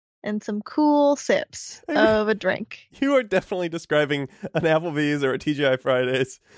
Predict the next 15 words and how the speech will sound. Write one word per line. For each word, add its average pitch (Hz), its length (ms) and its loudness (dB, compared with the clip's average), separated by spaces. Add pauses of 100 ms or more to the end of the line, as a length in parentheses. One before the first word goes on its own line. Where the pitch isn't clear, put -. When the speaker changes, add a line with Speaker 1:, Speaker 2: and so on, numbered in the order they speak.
(100)
Speaker 2:
Like, 147 240 0 (560)
Speaker 1:
Which 311 240 2
are 427 220 4
restaurants. 311 920 0
Speaker 2:
they 240 140 6
are 262 180 4
restaurants. 160 680 2 (340)
I 190 100 0
just, 175 180 -6
like, 160 300 2 (520)
it, 175 220 0
it 170 160 4
Speaker 1:
It's - 120 -14
just 523 220 0 (200)
like 403 140 -2